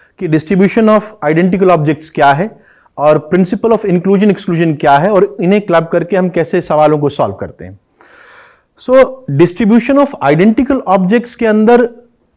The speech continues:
अब बहुत सारी identical चीज़ें मेरे पास में हैं। मान लो मेरे पास में ten identical coins हैं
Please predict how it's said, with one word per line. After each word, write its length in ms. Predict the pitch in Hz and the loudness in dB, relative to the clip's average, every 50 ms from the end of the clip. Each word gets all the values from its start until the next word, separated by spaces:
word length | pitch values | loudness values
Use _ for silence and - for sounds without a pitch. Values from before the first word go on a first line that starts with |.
| _ - | _ -10
अब 80 | 147 156 | -8 -8
बहुत 420 | 151 147 139 175 170 185 262 254 | -6 -4 -2 0 2 2 2 2
सारी 260 | - 240 226 220 233 | 2 2 4 4 6
identical 500 | 214 185 190 190 208 202 190 214 214 220 | 6 4 4 4 4 2 2 4 2 2
चीज़ें 280 | 196 - 202 196 190 190 | 2 2 2 2 4 4
मेरे 160 | 175 156 147 | 4 4 2
पास 280 | - - 110 107 - - | 2 0 -4 -6 -6 -10
में 120 | 101 101 92 | -12 -10 -10
हैं। 200 | 87 90 - _ _ _ _ _ _ _ _ _ _ _ _ | -12 -14 -18 _ _ _ _ _ _ _ _ _ _ _ _
मान 160 | 139 165 180 180 | -4 0 2 4
लो 120 | 180 180 | 4 6
मेरे 140 | 180 175 170 | 6 4 4
पास 240 | 175 170 160 156 - | 4 2 0 2 2
में 140 | 165 165 165 | 0 -2 -2
ten 340 | 165 - 170 170 175 180 185 180 143 | -2 -2 0 2 2 2 2 2 0
identical 580 | 139 151 151 165 170 156 170 165 180 170 165 | 0 2 2 2 2 0 0 0 0 0 0
coins 520 | 156 - - 151 131 123 113 107 101 - 101 | 0 -2 -4 -4 -2 -2 -4 -6 -6 -10 -14
हैं 180 | 98 98 _ | -16 -16 _